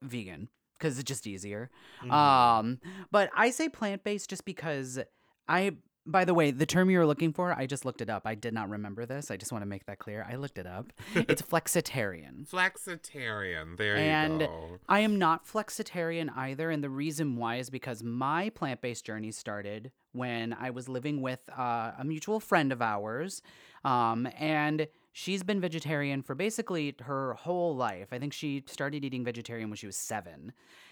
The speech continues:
Speaker 1: And she would make a lot of rice and beans, but I felt like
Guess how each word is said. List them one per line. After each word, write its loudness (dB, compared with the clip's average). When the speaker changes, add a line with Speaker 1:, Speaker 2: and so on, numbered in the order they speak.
Speaker 1:
And 2
she -2
would 0
make 0
a 2
lot 4
of 0
rice 2
and 0
beans, -4
but 2
I 4
felt 0
like -4